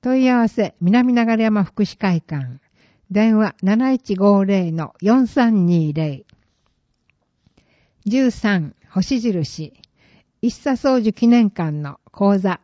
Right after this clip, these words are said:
イベント。三つあります。丸一、端午の節句、吊るし飾り展。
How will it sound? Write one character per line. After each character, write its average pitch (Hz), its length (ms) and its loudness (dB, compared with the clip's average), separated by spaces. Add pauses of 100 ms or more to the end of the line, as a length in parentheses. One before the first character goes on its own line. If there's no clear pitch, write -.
イ 165 100 0
ベ 165 160 4
ン 151 80 0
ト。 - 240 -14 (920)
三 196 140 2
つ 254 220 -2
あ 233 100 0
り 208 100 -2
ま 185 160 -4
す。 - 80 -18 (1000)
丸 226 260 2
一、 220 440 0 (600)
端 285 220 -2
午 254 120 2
の 208 120 4
節 190 260 -2
句、 175 120 -6
吊 - 200 -6
る 262 100 2
し - 120 -10
飾 202 260 0
り 170 140 -2
展。 139 420 -12